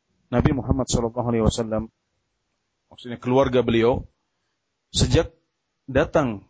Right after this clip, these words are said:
di Madinah, mereka tidak pernah kenyang dari gandum selama tiga malam berturut-turut sampai beliau meninggal. Ya, hadis ini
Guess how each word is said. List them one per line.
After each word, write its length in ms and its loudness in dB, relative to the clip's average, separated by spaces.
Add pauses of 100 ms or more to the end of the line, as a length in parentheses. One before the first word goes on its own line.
(420)
di 160 0
Madinah, 560 0 (640)
mereka 320 0
tidak 240 0
pernah 240 -2 (400)
kenyang 480 0 (480)
dari 720 0
gandum 640 2 (240)
selama 400 2
tiga 240 0
malam 560 2 (400)
berturut-turut 720 0 (400)
sampai 400 0
beliau 240 0
meninggal. 400 -4 (1300)
Ya, 240 -12 (160)
hadis 400 0
ini 400 0